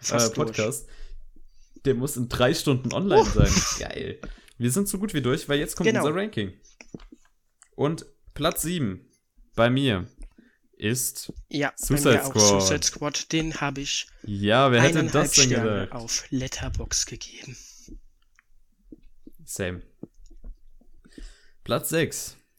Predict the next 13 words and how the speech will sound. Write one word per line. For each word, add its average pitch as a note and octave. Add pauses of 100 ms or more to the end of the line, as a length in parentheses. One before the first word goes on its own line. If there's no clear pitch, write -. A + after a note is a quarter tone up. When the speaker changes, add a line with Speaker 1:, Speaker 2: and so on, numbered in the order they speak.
(880)
Speaker 2:
Batman G2
Speaker 1:
Ja, G#2+
Speaker 2:
wie A2
Speaker 1:
ist A2+
auch -
bei D#3+
Speaker 2:
Superman. G2+
Speaker 1:
mir E2+
Platz -
sechs. -
Dem A#2+
habe C3
ich E3